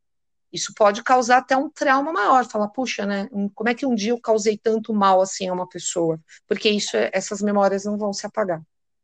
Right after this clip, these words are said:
entendeu? Ele vai levar, eles vão levar eles, né, todos eles vão levar isso pra vida toda.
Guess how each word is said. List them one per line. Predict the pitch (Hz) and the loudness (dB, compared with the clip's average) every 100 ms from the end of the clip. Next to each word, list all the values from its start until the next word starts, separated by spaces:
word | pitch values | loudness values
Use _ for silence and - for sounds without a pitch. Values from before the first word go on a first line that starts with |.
| _ _ _ _ _ | _ _ _ _ _
entendeu? | 165 175 190 262 - _ _ _ - | -4 2 4 2 -4 _ _ _ -12
Ele | 170 175 | -6 2
vai | 180 | 2
levar, | 185 185 185 - | 4 2 2 -2
eles | 180 | -4
vão | 185 190 | 0 0
levar | 170 175 180 | 2 4 6
eles, | 220 175 175 | 4 2 -2
né, | 190 175 - _ _ - | -2 -2 -10 _ _ -2
todos | 190 170 165 | 0 0 -2
eles | 165 156 | -2 -4
vão | 165 | -2
levar | 180 170 180 | -2 2 2
isso | 180 - - | 2 -4 -4
pra | 202 | -2
vida | 196 190 196 | -2 -2 -4
toda. | 226 208 160 151 | 2 2 2 -2